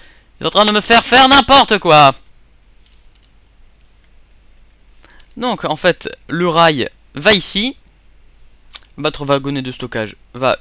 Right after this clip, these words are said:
juste ici. Euh, est-ce que c'est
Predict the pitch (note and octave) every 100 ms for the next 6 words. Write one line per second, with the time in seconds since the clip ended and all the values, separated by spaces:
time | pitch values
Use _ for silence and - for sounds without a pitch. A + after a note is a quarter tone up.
0 | - A#2+ C3 - A#2 - G3 - _ _
1 | _ _ _ _ _ _ _ _ _ _
2 | - - _ _ - A#2+ A#2 A2+ - B2
3 | - - C#3+ - - - C#3